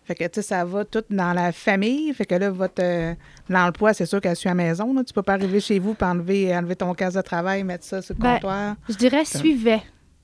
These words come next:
Speaker 2: Parce
Speaker 1: Ok.
Speaker 2: qu'au début, oui, c'est ça qu'on faisait. On arrivait, euh, à la maison, au souper de famille, puis c'était
Speaker 1: Mhm.
Speaker 2: comme, « Ah ouais, à job, il s'est passé ça, ça, ça, ça, ça. » Puis là, tu sais, il y avait plus de coupure, là.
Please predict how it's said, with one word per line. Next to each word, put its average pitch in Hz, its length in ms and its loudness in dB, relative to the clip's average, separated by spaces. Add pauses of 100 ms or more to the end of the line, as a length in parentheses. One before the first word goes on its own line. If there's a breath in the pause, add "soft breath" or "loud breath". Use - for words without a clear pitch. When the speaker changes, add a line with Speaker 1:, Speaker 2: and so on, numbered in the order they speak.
Speaker 2:
Parce 208 220 4
Speaker 1:
Ok. 220 60 4
Speaker 2:
qu'au 240 100 6
début, 247 320 4
oui, 269 160 6
c'est 240 140 0
ça 226 160 -4
qu'on 214 160 0
faisait. 196 260 0
On 247 100 4
arrivait, 202 640 0
euh, - 40 -14 (340)
à 180 60 0
la 180 60 2
maison, 190 440 4
au 233 80 2
souper 202 260 -8
de - 80 -12
famille, 220 380 4
puis - 120 -2
c'était 220 160 8
Speaker 1:
Mhm. 233 60 4
Speaker 2:
comme, « 214 180 4
Ah 403 200 2
ouais, 392 280 0
à 269 60 0
job, 330 220 0
il 285 60 0
s'est 294 120 0
passé 294 300 2
ça, 330 240 2
ça, 285 140 0
ça, 277 160 -2
ça, 262 160 2
ça. » 294 200 -2
Puis 214 80 -2
là, 226 140 4
tu 226 180 -4
sais, - 380 -14
il 208 80 -4
y 214 60 4
avait 208 160 4
plus 233 100 -8
de - 60 -16
coupure, 240 540 2
là. 220 160 0